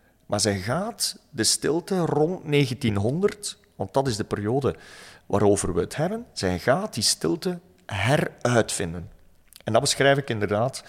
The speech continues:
in een van de hoofdstukken, eh, die deel uitmaken van dit boek over de geschiedenis van stilte.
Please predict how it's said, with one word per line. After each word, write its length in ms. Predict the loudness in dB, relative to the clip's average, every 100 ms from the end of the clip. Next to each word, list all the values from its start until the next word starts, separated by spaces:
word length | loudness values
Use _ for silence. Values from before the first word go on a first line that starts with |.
| -16 -18 -10
in 100 | 0
een 100 | 2
van 120 | 4
de 60 | 4
hoofdstukken, 600 | 4 4 2 -2 -4 -8 -14 -20 _
eh, 140 | -6 -4
die 120 | -4
deel 240 | 0 2 2
uitmaken 460 | 0 -2 -8 -8
van 160 | -8 -8
dit 160 | -8 -8
boek 200 | -10 -6
over 240 | -4 -4
de 100 | -6
geschiedenis 520 | -6 -4 -6 -6 -8
van 120 | -6 -6
stilte. 360 | -6 -8 -10